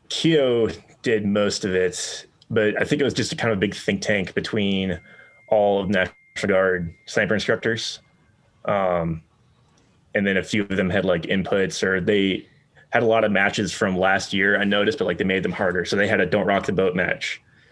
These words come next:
And last year it was just the platform, and it really didn't rock that much. Like, "Oh, this isn't that bad. Hey, stop moving. All right, break the shot. We're good." And this year they had it up on these giant rocks that as soon as you get on it, you literally flip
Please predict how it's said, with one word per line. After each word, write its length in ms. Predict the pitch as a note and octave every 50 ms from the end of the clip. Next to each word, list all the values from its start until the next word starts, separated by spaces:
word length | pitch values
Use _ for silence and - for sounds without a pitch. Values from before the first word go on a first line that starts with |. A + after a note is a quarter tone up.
| _ _ _ - -
And 200 | F#2+ F#2 F2+ F#2
last 260 | G2+ A2 A#2 A2+ -
year 300 | A#2 G#2 G#2+ G#2 G2 - -
it 60 | G2+
was 160 | G2+ F#2 F2 E2+
just 360 | - G2 G2 G#2 G2+ - -
the 80 | A2+ F2+
platform, 800 | - A2 G#2 G2 F#2 - - G2 F2+ F2 F2 F2+ F2+ E2 E2 - _ _ -
and 180 | - G2 F#2 F#2
it 140 | F2+ F2+ - -
really 240 | F#3 G3+ F#3+ D#3+ D3
didn't 220 | - C#3 B2 A2+
rock 260 | G2+ A2 A2 G2+ -
that 200 | - G#2 F#2+ F2
much. 240 | G2 G2 F#2 - -
Like, 100 | G#2+ F#2+ - -
"Oh, 120 | C#3+ C3
this 160 | B2 A#2+ G2 A2
isn't 140 | A2+ G2+
that 140 | G#2 G2+ F#2
bad. 280 | - G#2 G2+ G2 G2 F2
Hey, 180 | A2 G#2 F#2+
stop 260 | E2+ - - A#2 G2+ F#2+
moving. 420 | G2 G#2 G2 G2+ G2+ G2 F#2+ G2 _ _ - -
All 60 | A2
right, 120 | G#2 -
break 180 | - A2 F#2 -
the 60 | -
shot. 200 | - - F#2+ F#2+
We're 100 | G2 F#2+
good." 340 | F2 G2+ G#2 G#2+ A2 A2 - _ - - - - - - - _ _ -
And 120 | - G2+ G#2
this 200 | A2+ G2+ - -
year 140 | G2+ F#2+ F#2
they 80 | F2+
had 180 | - G#2 G2 F#2+
it 80 | F2+
up 100 | G2 F2+ F#2
on 120 | F#2 F#2
these 160 | F2+ F2+ E2+
giant 380 | E2 - G#2 G2+ G2+ F#2+ F#2 -
rocks 360 | - G2+ G2 G2 F#2 F2+ - -
that 120 | G2 G2
as 100 | F#2+ E2+
soon 140 | - A#2 G#2
as 80 | F#2+
you 60 | G2 G2
get 100 | F#2+ F#2
on 200 | F#2 F#2 F#2 F2+
it, 60 | F2+
you 100 | E2+ D#2+ -
literally 280 | G#2 G2 F#2 F2+ F2 E2+
flip 560 | - - - - - A2+ G#2+ G2 - -